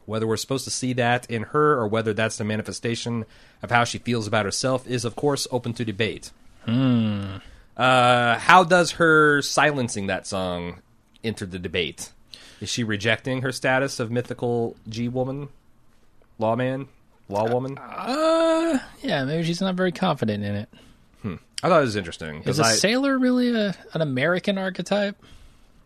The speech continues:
Speaker 2: I don't think, I don't think American when I think sailor.
Speaker 1: What do you think?
Speaker 2: I think, uh, Spanish, probably.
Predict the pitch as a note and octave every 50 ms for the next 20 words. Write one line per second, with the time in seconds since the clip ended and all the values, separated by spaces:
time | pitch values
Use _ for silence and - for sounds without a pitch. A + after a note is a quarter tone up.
0 | - - G3 G3+ G3 G#3 E3 C#3+ C#3 - - - G3+ G#3 F#3 F3+ D#3 C3 A#2+ B2
1 | B2 A#2+ G#2+ G2 F#2 A2 G2+ G2+ F#2+ G2 G2 G#2 F#2+ F#2 - - G#2+ G2 F#2+ F#2
2 | F#2+ A2+ A#2 C3+ C3+ - F2 E2+ E2+ E2+ - - - _ _ _ _ - C3 B2+
3 | A#2 G#2+ A2 - G#2+ G#2 G2+ G2+ G2+ G2 F#2+ F#2+ G2 G2 - - - - G2 G2
4 | G2 F#2+ F#2 - - - - G2 G2 G2 G2+ G2+ G2 G2